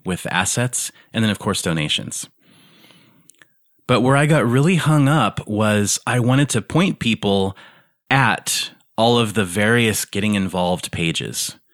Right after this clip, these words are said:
You know, how do I get involved with Ubuntu? How do I find out what Ubuntu Budgie needs or what, you know, Sean at X F C E needs? Like,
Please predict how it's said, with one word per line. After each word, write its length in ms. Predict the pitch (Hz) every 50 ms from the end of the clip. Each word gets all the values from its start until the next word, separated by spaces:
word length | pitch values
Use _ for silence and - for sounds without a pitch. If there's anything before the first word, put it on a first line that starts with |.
| _ _ _ _ _ _ _ _ _ _ _ _ _ _ _
You 100 | - 90
know, 100 | 87 80
how 160 | 78 92 123
do 80 | 131 156
I 80 | 156 135
get 140 | 139 127
involved 380 | 127 127 104 107 104 104 95 87
with 120 | 101 95
Ubuntu? 760 | - - 95 82 76 92 98 110 - - 80 65 58 65 71 - - - - _ _
How 240 | - - 110 120 123
do 140 | 139 135 127
I 720 | 120 117 113 110 107 104 104 101 101 101 98 95 90 - - _ _ _ _ - -
find 500 | - - - 127 131 131 127 123 123 113
out 360 | 113 113 113 110 107 - 101
what 340 | 101 104 104 98 98 - -
Ubuntu 480 | 104 90 - 104 101 101 - - 101
Budgie 400 | 87 80 95 95 95 87 90 92
needs 340 | 87 85 82 80 80 73 -
or 220 | - 101 98 95
what, 500 | 87 90 92 90 87 85 - - - - - - - - - - - - - _ _ _ _ - - -
you 100 | - 98
know, 140 | 90 87 85
Sean 460 | 85 - - - 117 117 110 101 92
at 100 | 87 82
X 240 | 85 90 92 - -
F 140 | 98 92 -
C 400 | - - 87 90 85 92 95 98
E 40 | 98
needs? 460 | 92 82 78 76 67 62 - - -
Like, 180 | - - -